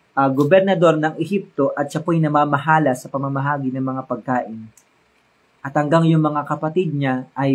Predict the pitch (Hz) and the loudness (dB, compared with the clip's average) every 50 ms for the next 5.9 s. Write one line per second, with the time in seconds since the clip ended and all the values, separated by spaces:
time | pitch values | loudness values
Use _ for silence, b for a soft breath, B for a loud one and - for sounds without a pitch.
0 | 127 131 135 127 - 156 156 180 165 - - 160 143 143 143 - - 175 - - | 2 0 -2 -2 -4 -4 -4 -4 -4 -2 -2 -2 -2 -2 -4 -2 -2 -2 -2 0
1 | 156 143 139 135 131 123 131 131 131 135 135 139 131 - 139 131 131 120 123 123 | 0 0 0 0 -2 -4 -4 -4 -4 -2 -4 -4 -6 -8 -14 -14 -14 -16 -16 -18
2 | 120 120 120 120 - _ _ _ _ _ _ - 143 135 127 - 139 127 - - | -18 -18 -20 -20 -20 _ _ _ _ _ _ -6 -4 -4 -4 -2 -4 -4 -4 -6
3 | 113 113 - - _ _ _ _ _ _ _ _ _ _ _ _ _ _ _ _ | -10 -20 -20 -20 _ _ _ _ _ _ _ _ _ _ _ _ _ _ _ _
4 | _ _ _ _ _ _ - 165 165 156 151 160 160 160 156 175 196 190 160 190 | _ _ _ _ _ _ 2 4 4 4 4 2 2 2 2 2 0 0 2 2
5 | 196 180 180 170 170 170 170 165 165 165 160 160 156 156 143 135 127 120 | 0 2 2 0 -2 0 2 2 2 4 4 2 2 2 0 -4 -8 -8